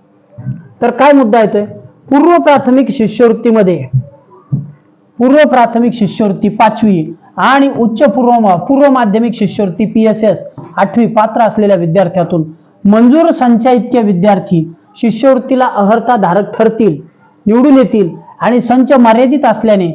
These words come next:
जर शेकडा गुणांचा कट ऑफ हा शेकडा गुण मिळाले सर्वच विद्यार्थी ठरतील असं नाही. म्हणजे मला काय म्हणायचं बघा, जर दोनशे वीस वाले दहा विद्यार्थी असले तर सगळ्याला मिळेल असं नाही. दोनशे वीस वाले दहा असतील तर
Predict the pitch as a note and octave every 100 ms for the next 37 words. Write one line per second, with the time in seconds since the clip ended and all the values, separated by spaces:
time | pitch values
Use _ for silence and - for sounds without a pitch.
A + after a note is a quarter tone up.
0 | - _ E3+ B3 C4 A3 G#3 B3 C4+ A#3+
1 | A#3+ A3+ A#3 A3+ G3+ G#3 F3+ - - _
2 | - A3+ A3+ G#3 A3+ B3 A#3+ A#3+ A#3 A3+
3 | A3 A3 A#3 C4 A#3 A3+ G3+ G#3+ - F#3+
4 | F3+ F3 A3 G3+ - G3+ F#3+ E3+ C3+ D3+
5 | - _ _ _ _ _ F3+ F#3+ B3 A#3
6 | G#3+ - A3+ F#3+ E3 F#3 E3 - - -
7 | _ E3+ F#3+ D4+ A#3+ C4+ C4 - D4+ A#3+
8 | C#4+ - C#4 A#3 G#3+ F3+ F3 - _ -
9 | - - D#3 D3+ A#3 B3+ F4+ F4+ E4+ F4
10 | C4+ C4 C#4 - A3+ G3+ G3 - G#3+ -
11 | G#3 A3 A#3+ A#3+ A3 A3 A#3 F3 - G3+
12 | F#3+ D#3+ E3 F#3+ D3+ - _ _ _ -
13 | G3 A#3+ A3 B3+ B3+ G3+ A#3+ A#3+ G#3 G#3
14 | A#3 G#3+ - G3 G3